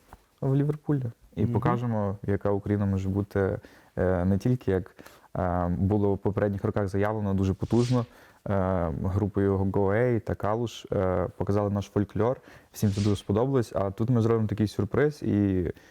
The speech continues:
Speaker 1: покажемо, що в Україні є сучасна прогресивна електронна музика, яку можна слухати теж в всьому світі, і я думаю, люди будуть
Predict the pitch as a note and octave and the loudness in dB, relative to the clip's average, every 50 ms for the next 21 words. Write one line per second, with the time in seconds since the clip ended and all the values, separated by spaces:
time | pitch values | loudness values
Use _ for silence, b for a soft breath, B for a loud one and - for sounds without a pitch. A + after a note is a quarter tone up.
0 | B B _ - G#2 - G#2+ A2+ A#2+ B2+ B2 - - A2 G#2 G2+ - G#2 A2 A2+ | B B _ -4 -2 -2 -2 -2 -2 -4 -6 -4 -2 -2 -2 0 0 0 2 2
1 | A#2 A2 G#2 G#2 G#2 G2+ - - F#2+ - G#2 G#2 G2+ - - G2 F#2 - G2+ G2+ | 2 2 4 2 2 2 0 -2 -2 -2 -2 -2 -2 -2 -4 -4 -2 -2 -2 -2
2 | G2 - A2+ G#2 G2+ G2+ G2 F#2+ F#2 - G2 G2 F#2+ - F#2+ F#2+ G2 G2 F#2+ G2 | 0 0 0 0 0 0 0 0 0 0 0 0 0 0 0 0 0 0 0 0
3 | G2+ G#2 G#2 - - F#2+ F#2 B B B B B B _ - - F#2 G2 G2 G2 | 0 0 -2 -2 -2 -4 -4 B B B B B B _ -6 -4 -2 0 2 2
4 | F#2+ F#2+ - G2+ F#2+ G2+ F#2+ - G2 G2 F#2+ - - - F#2+ F#2+ F#2+ - - G2 | 2 0 0 -2 0 -2 -2 -2 -2 -4 -4 -4 -6 -4 -2 -2 -2 -2 -2 -2
5 | G2+ A2 A#2 - - F#2+ - - - - F2+ F#2 F2+ F2+ F2+ - - F#2 F#2+ F#2 | -2 -2 -2 -4 -6 -6 -6 -6 -6 -4 -4 -2 -2 -2 -4 -4 -2 -2 -2 -2
6 | G2 G2+ G#2 G#2 G2+ G2+ G2 G2 B B B B B B B B _ - F#2+ F#2+ | -2 -2 0 0 0 0 -2 -4 B B B B B B B B _ -4 -2 0
7 | G2 G2 G2 G2 G2 F#2+ F#2+ F#2+ F#2 F#2+ - - - | 0 0 0 0 0 0 0 0 -2 -2 -6 -12 -20